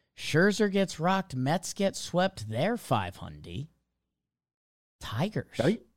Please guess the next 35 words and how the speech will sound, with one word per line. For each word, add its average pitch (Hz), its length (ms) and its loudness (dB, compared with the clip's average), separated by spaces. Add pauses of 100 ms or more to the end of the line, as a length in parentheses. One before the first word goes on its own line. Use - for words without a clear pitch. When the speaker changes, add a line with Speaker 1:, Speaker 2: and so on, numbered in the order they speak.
(240)
Speaker 2:
you 113 80 -6
gotta 123 180 8
give 170 120 8
the 185 60 8
Tigers 143 420 10
some 131 120 6
credit. 143 480 8 (1120)
I 123 80 2
mean, 127 160 8
you 127 100 10
jump 139 300 8
Scherzer, 127 600 8 (160)
who, 117 240 8
you 131 120 4
know, 101 140 6
his 107 160 2
fastball 123 380 8
velocity 117 440 8
was 113 140 6
down, 110 360 8
the 104 60 6
spin 117 280 8
was 113 140 8
down 110 240 8
a 107 60 6
little 107 180 6
bit. 107 360 4
Do 110 140 4
with 117 160 8
that 117 160 10
wh-, 104 360 0
what 104 240 0
you 98 100 2
will. 131 480 10 (880)
Um, 82 560 -6